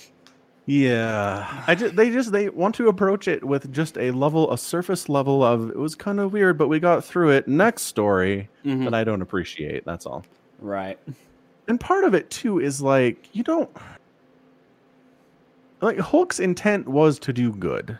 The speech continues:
Speaker 1: You don't
Speaker 2: Mm-hmm.
Speaker 1: want him to be like, "And then, you know, forty thousand people worldwide committed suicide as a direct result of the, you know,
Speaker 2: Uh,
Speaker 1: undoing the snap."
Speaker 2: still a net positive, I think, right? Like
Speaker 1: Probably, but you,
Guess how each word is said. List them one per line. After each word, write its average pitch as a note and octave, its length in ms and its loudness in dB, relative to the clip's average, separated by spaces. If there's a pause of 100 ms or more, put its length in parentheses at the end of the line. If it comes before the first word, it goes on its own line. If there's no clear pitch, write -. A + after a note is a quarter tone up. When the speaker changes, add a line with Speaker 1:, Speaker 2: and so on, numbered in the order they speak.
(140)
Speaker 1:
You D#3 120 -4
don't F3 140 2
Speaker 2:
Mm-hmm. D3 80 -2
Speaker 1:
want F3 200 0
him D3+ 200 0
to C3+ 60 -4
be B2 160 0
like, A2+ 280 2
"And A#2 220 -4
then, E3+ 460 2 (580)
you C3+ 80 -4
know, F2+ 260 -4
forty G3 340 0
thousand F3 500 2
people A2+ 300 -2
worldwide C3+ 540 2
committed G#2+ 320 -2
suicide G#2 540 0
as F2+ 160 -2
a G#2+ 40 0
direct G#2+ 340 2
result A2+ 540 -2
of F2+ 500 -6
the, G2+ 100 -2 (180)
you A2 140 -6
know, E2+ 220 -4
Speaker 2:
Uh, A2+ 80 2
Speaker 1:
undoing G#2 480 2
the F2+ 80 -6
snap." C#2+ 340 -8 (300)
Speaker 2:
still D4 300 4
a D3 40 6
net C#3 460 -2
positive, A2+ 500 -6
I G#2 140 -8
think, A2 320 -10 (300)
right? C3+ 300 -4
Like D3 140 -8
Speaker 1:
Probably, C#3+ 320 6
but F#3 240 4
you, C#4 300 4